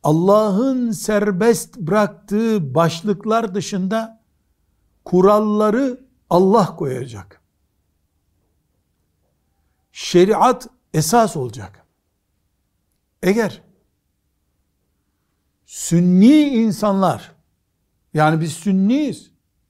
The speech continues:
ashab-ı kiramı seviyoruz, İmam-ı Azam'ın peşinden gidiyoruz, maturidiyiz diyen insanlar,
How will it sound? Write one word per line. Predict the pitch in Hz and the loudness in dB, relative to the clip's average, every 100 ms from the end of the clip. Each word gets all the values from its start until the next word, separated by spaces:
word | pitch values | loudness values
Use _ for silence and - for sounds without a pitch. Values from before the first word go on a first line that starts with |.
| _ _ _ _ _ | _ _ _ _ _
ashab-ı | 160 156 214 220 208 | -6 0 0 2 0
kiramı | 214 208 233 | 0 0 0
seviyoruz, | 170 226 247 254 185 151 | -4 -4 -4 -2 -4 -4
İmam-ı | 180 214 220 214 | -2 0 0 0
Azam'ın | 202 196 240 208 | -2 -2 -2 -2
peşinden | 214 165 226 240 233 | -2 -2 -2 -2 -2
gidiyoruz, | 233 247 214 147 | -4 -4 -4 -2
maturidiyiz | 143 190 202 208 220 208 247 185 | 2 2 2 -4 -6 -2 -4 -2
diyen | 160 185 226 | 2 4 4
insanlar, | 208 202 208 185 214 156 - | 0 0 -2 0 -2 -2 -8